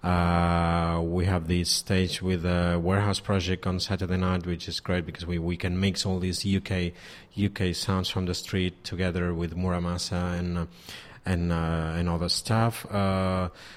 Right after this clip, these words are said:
and this, this connection with the underground made in, uh,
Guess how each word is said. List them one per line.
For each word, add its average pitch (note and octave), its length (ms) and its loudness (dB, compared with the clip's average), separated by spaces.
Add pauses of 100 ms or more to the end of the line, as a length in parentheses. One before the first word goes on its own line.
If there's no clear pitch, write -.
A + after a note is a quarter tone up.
(160)
and A#2 200 6
this, C#3 280 6
this D#3 240 6
connection B2+ 480 4
with A2+ 100 4
the A2 80 4
underground G#2 580 4
made G#2 260 4
in, G2 440 2
uh, F2+ 720 0